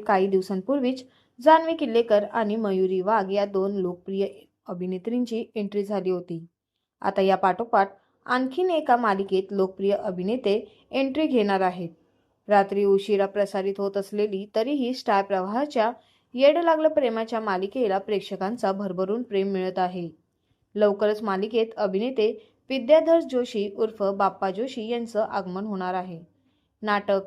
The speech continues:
मालिका, चित्रपट अशा तिन्ही क्षेत्रांमध्ये त्यांनी आपल्या दमदार अभिनयाचा ठसा उमटवला आहे. ओमच्या भावाची म्हणजेच बाळामामाची भूमिका ते साकारत आहेत.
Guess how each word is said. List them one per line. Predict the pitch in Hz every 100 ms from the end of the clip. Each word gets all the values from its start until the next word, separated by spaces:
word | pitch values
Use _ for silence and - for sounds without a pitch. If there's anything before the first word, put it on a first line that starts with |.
| 202
मालिका, | 208 190 190 196
चित्रपट | 185 202 208 196 196 180 175 _ _ -
अशा | - 381
तिन्ही | 370 277 277
क्षेत्रांमध्ये | 320 302 247 240 254 247 226
त्यांनी | 226 220 208
आपल्या | 208 220 202 208
दमदार | 208 190 190 190
अभिनयाचा | 185 185 185 196 240 214
ठसा | 220 247 196 196
उमटवला | 190 185 185 185
आहे. | 185 175 175 160 _ _ _ _ _ _
ओमच्या | - 214 208 208
भावाची | 196 190 185 208 214 226 - _ _ -
म्हणजेच | 302 339 262 254 -
बाळामामाची | 208 208 196 190 196 190 240 285
भूमिका | 233 220 214 208
ते | 202 269
साकारत | - 208 202 190 190
आहेत. | 190 190 175